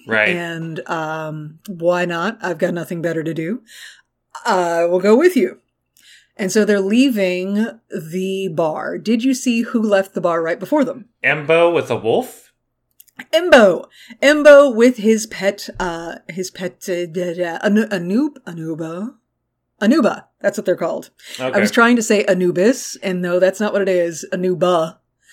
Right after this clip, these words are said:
Speaker 2: 'Cause we're making a play on the word, not using the actual word. God damn it.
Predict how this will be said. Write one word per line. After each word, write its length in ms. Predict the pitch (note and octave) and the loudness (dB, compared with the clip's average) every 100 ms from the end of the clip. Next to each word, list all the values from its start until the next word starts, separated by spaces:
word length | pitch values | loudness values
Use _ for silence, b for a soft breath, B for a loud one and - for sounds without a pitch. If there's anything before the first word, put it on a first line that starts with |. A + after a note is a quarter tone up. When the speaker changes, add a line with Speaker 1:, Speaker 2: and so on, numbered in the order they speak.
| b b b b | b b b b
Speaker 2:
'Cause 120 | - F#3 | -6 -2
we're 60 | |
making 240 | F#3+ F#3 F3+ | 0 -2 -4
a 40 | |
play 240 | C3+ A#3+ | 2 2
on 100 | G#3+ | 4
the 60 | F#3 | 2
word, 260 | E3+ E3+ D#3+ | 0 -2 -2
not 160 | F3+ G3 | -6 -6
using 200 | E3+ E3 | -6 -4
the 80 | F3+ | -2
actual 440 | G#3 G#3 G3 E3+ | -2 -2 -2 -2
word. 360 | E3 E3 E3 D3 B B | -2 -4 -6 -8 B B
God 80 | B - | B -20
damn 180 | - | -20
it. 80 | - | -20